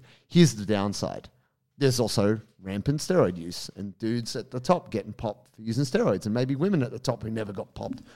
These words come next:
who should have. <clears throat> Tia Sinclair. <clears throat> Um, but yeah,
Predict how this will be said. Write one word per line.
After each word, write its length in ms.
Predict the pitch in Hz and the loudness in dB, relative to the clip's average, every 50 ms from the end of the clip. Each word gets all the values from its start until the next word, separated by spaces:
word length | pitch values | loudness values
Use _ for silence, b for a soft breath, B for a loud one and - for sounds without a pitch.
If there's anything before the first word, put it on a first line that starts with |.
| b b - | b b 2
who 80 | 214 202 | 4 6
should 200 | - 254 269 190 | 8 8 6 6
have. 180 | 127 - - B B B B B B B B B B - _ - | 6 2 -2 B B B B B B B B B B -20 _ 0
<clears throat> 440 | - 269 302 254 175 120 98 - - | 2 4 4 4 2 0 -2 -6 -4
Tia 180 | - 143 127 120 | 0 2 2 2
Sinclair. 320 | 123 - - - 123 - - - _ | 2 0 2 2 2 2 0 -2 _
<clears throat> 340 | - 247 247 208 165 143 117 B B B B B _ - | 6 8 8 8 6 4 0 B B B B B _ 4
Um, 500 | 156 151 147 143 139 135 131 123 120 113 | 6 8 8 8 8 8 6 6 4 6
but 260 | - - 165 151 - | 8 8 8 8 10
yeah, 320 | 220 247 190 139 120 110 | 10 10 10 10 10 8